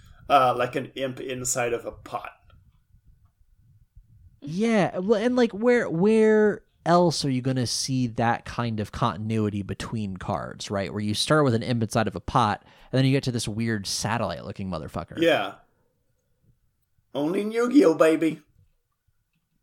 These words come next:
Speaker 2: Hey, forget about it.
Speaker 1: Don't forget about
Speaker 2: All right,
Speaker 1: Cybertron. It's a
Speaker 2: friends.
Speaker 1: good card.
Speaker 2: <laughs> That brings us to the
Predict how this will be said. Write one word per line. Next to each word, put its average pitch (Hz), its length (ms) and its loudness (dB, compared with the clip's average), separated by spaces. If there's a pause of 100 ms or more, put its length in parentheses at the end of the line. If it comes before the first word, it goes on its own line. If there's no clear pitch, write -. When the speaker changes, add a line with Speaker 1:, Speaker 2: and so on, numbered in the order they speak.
(600)
Speaker 2:
Hey, 185 480 8
forget 196 380 4
about 135 380 6
it. 95 120 -8 (2000)
Speaker 1:
Don't 147 160 -2
forget 117 240 -6
about 113 160 -4
Speaker 2:
All 202 100 4
right, 180 200 6
Speaker 1:
Cybertron. 160 360 0
It's 143 160 -4
a 107 40 -6
Speaker 2:
friends. - 60 -10 (1080)
Speaker 1:
good - 840 -2
card. 214 380 4
Speaker 2:
<laughs> - 40 -20 (600)
That 175 360 2
brings 170 280 2
us 156 220 0
to 151 500 4
the 131 200 -2